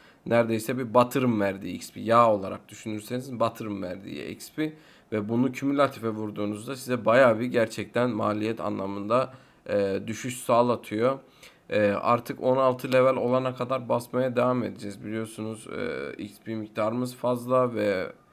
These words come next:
maliyet açısından uygunluk olduğu için de Baked Bonito basıyoruz. Yani basım işlemimiz uzun sürecek.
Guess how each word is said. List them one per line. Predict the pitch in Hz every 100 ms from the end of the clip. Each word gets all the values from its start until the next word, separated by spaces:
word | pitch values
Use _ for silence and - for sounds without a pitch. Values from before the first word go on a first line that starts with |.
| _ _ -
maliyet | 104 110 110 120 120
açısından | 110 - - 113 110 98
uygunluk | 107 110 107 113 110 -
olduğu | 107 107 120 120
için | 80 - - 107
de | 117 127 123 - _ 110
Baked | 110 - -
Bonito | 113 113 120 110
basıyoruz. | 104 104 110 120
Yani | 117 110 107
basım | 107 107 156 147
işlemimiz | - 123 - 120 110 113 107
uzun | - 101 98
sürecek. | 95 - 95 117 135